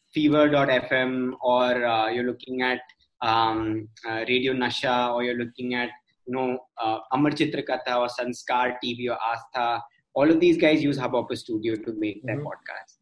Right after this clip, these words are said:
Speaker 1: Um, you know, so, uh, from your celebrities all, all the way to, um, you know,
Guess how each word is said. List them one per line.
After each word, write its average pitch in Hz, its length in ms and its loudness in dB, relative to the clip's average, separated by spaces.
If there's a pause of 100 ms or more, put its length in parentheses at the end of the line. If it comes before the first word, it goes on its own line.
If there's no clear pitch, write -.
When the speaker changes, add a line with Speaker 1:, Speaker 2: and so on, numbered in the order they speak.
(360)
Speaker 1:
Um, 113 360 2
you 117 80 0
know, 135 120 -2
so, 143 180 -2
uh, 143 280 -8 (400)
from 147 180 2
your 185 120 4
celebrities 160 840 2 (100)
all, 139 380 -2
all 135 260 -2
the 160 80 2
way 160 240 6 (320)
to, 156 380 4
um, 113 300 0 (120)
you 135 80 -6
know, 151 240 -2